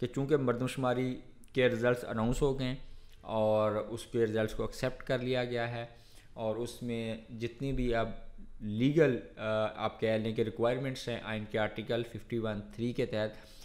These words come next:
नई हल्का बंदियाँ होनी चाहिए। गो कि उसमें बड़ी कॉम्प्लिकेशंस हैं कि अब आइनी तरमीम के बगैर नशिस्तों की तादाद में इजाफा नहीं हो सकता, ना सूबाई असम्बली की, ना कौमी असम्बली की, नशिस्तें इतनी ही रहेंगी।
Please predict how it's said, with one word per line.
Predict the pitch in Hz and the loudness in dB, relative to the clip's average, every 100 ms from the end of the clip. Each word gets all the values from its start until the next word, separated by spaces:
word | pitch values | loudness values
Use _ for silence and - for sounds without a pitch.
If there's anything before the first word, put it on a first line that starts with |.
| - | -10
नई | 120 113 135 143 | -4 4 6 6
हल्का | 123 127 | 2 0
बंदियाँ | 120 120 123 123 | 0 -2 -2 -2
होनी | 117 120 | -2 -4
चाहिए। | 117 117 117 120 - - - | -4 -4 -6 -8 -14 -18 0
गो | 143 | 2
कि | 156 | 2
उसमें | 175 170 | 0 -4
बड़ी | 143 135 | -2 -2
कॉम्प्लिकेशंस | 135 120 120 123 117 127 123 | -4 -6 -6 -4 -4 -6 -6
हैं | 120 117 110 - - - - | -6 -6 -8 -14 -20 -20 -6
कि | 127 120 120 - | 0 2 2 0
अब | 131 151 - - | -4 -4 -10 -4
आइनी | 120 127 139 | -2 0 -2
तरमीम | 147 131 120 123 120 | -2 -2 -2 -4 -2
के | 131 | -2
बगैर | 120 113 113 | 0 0 -2
नशिस्तों | 113 113 107 117 110 | -4 -6 -8 -8 -6
की | |
तादाद | 110 104 101 104 | -4 0 0 -2
में | 104 | -4
इजाफा | 98 95 107 | -4 -2 -4
नहीं | 98 95 85 | -4 -6 -6
हो | |
सकता, | 80 87 - - - - - - | -8 -12 -10 -12 -12 -20 -20 -8
ना | 110 | -6
सूबाई | 113 - 101 113 | -4 -2 0 0
असम्बली | 131 143 139 | -2 -6 -6
की, | 143 170 160 - - | -6 -8 -10 -16 -14
ना | 110 113 | -8 -6
कौमी | 110 98 92 90 | -4 -4 -4 -8
असम्बली | - 82 82 | -10 -12 -12
की, | - 87 - - - 113 | -12 -16 -16 -18 -10 -4
नशिस्तें | 113 127 - 139 | -2 -2 -4 -6
इतनी | 127 - 127 | -6 -6 -4
ही | 131 | -2
रहेंगी। | 127 117 117 | -2 -4 -8